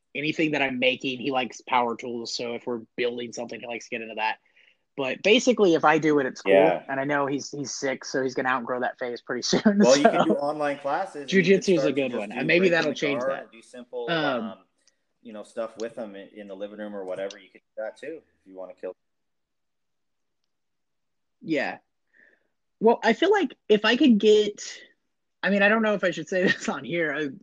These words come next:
Speaker 1: I'll have to ask Derek anyway. So the jiu-jitsu gym closed way before the thing was put out that we had to close businesses like that, like gyms and all that were the first thing to close.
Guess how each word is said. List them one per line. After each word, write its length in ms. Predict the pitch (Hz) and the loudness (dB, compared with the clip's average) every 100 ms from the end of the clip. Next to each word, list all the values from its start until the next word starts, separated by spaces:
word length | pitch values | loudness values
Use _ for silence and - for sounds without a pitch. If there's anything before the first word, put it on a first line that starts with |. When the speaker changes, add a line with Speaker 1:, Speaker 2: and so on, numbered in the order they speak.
| - - | -12 -6
Speaker 1:
I'll 260 | 147 143 - | -4 -4 -4
have 220 | 160 147 | -2 0
to 60 | 147 | 0
ask 260 | 143 127 | -2 -4
Derek 260 | 131 135 127 | -4 -4 -2
anyway. 280 | 139 131 120 _ _ _ | -4 -4 -8 _ _ _
So 340 | - 190 170 - _ _ 170 | 0 4 4 0 _ _ -2
the 60 | |
jiu-jitsu 480 | 165 190 262 247 233 | 0 4 4 4 2
gym 280 | 180 170 165 | 4 2 2
closed 360 | - 156 139 | 0 0 0
way 260 | 139 160 165 | 2 4 4
before 500 | 151 139 139 131 120 | 2 0 0 0 0
the 360 | 131 127 117 113 - | -2 -2 -2 -6 -4
thing 240 | 156 139 139 | -2 0 -2
was 560 | 127 120 110 - - - - | -4 -4 -6 -12 -14 -18 -6
put 100 | 147 | 0
out 200 | 135 - | 2 2
that 100 | 117 | -4
we 80 | 117 | -4
had 280 | 131 131 131 | 0 0 -2
to 80 | |
close 300 | - 135 127 | -6 -6 -6
businesses 480 | - 135 139 135 151 | -6 -8 -8 -8 -4
like 180 | 160 160 | -4 -2
that, 220 | 170 170 | -2 -2
like 140 | 135 120 | -4 -4
gyms 400 | 127 131 139 131 | -4 -4 -6 -4
and 80 | |
all 100 | 120 123 | -4 -4
that 180 | 120 | -6
were 60 | 120 | -8
the 60 | 107 | -8
first 260 | 120 110 | -6 -6
thing 100 | 123 | -10
to 80 | 117 | -12
close. 340 | 110 117 107 | -6 -6 -6